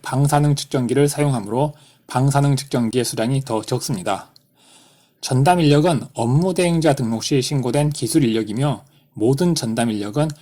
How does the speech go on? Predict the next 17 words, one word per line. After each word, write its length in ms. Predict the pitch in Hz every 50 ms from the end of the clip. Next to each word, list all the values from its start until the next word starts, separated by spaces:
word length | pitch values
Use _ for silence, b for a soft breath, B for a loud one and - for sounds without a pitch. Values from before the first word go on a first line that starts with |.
| b b b b -
방사선 520 | - 117 120 131 131 131 131 147 151 147
경보기 520 | 139 113 107 107 104 101 104 104 110 107 - _
또는 320 | - 147 135 139 156 170 160 B B B B B
즉독식 760 | - - 127 - - - - 160 147 151 - - 170 160 160
개인 240 | - - 117 127 123
선량계를 640 | 117 127 123 120 113 107 110 113 151 139 127 - - _ _ _
한 260 | - - 170 170 165
대 100 | 165 165
이상 340 | 143 113 110 139 143 147 139
보유해야 380 | - 110 101 107 117 131 131
합니다. 380 | 104 98 98 98 98 92 - - _ _ _ _ _ _ _ B B B B B B B B B -
또한 320 | - 113 120 123 120 147 -
업무 400 | - 113 113 120 127 143 160 151
대행자가 420 | 151 151 147 143 143 135 135 135
등록한 540 | 127 117 107 104 107 101 - 151 143 127 117 -
업무 320 | - 117 113 120 135 147 135
범위에 480 | 127 120 107 101 107 117 143 151 147